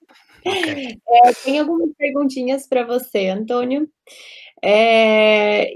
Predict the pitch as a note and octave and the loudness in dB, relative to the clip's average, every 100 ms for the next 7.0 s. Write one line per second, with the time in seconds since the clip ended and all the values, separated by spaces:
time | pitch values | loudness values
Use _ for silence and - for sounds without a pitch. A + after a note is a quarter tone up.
0 | - A#3 B3 B3 B3+ B3+ B3+ B3+ C#4+ C#4+ | -6 -2 0 -2 -4 -2 0 0 0 0
1 | D4+ D4 B3 C4 C4 C4 A3 A3 - A3 | 0 0 2 2 2 0 -4 -6 -6 -2
2 | A3 G#3+ A3+ G#3+ G#3+ G3+ - C4+ A3 F#3+ | -2 0 -2 -2 -4 -8 -4 -2 -2 -6
3 | - - - - _ _ _ G#2 B2+ F3+ | -16 -18 -20 -20 _ _ _ -14 -12 -6
4 | - G#3 G#3+ A3 G#3+ - _ _ _ _ | 2 6 6 6 4 -2 _ _ _ _
5 | _ - B3+ A#3+ A#3+ A3 A#3 A#3+ A#3 A#3 | _ -2 4 4 4 0 -6 -6 -6 -6
6 | A#3 A#3 A3 - _ _ A#3 A3 A3 | -6 -8 -10 -14 _ _ -4 -2 -2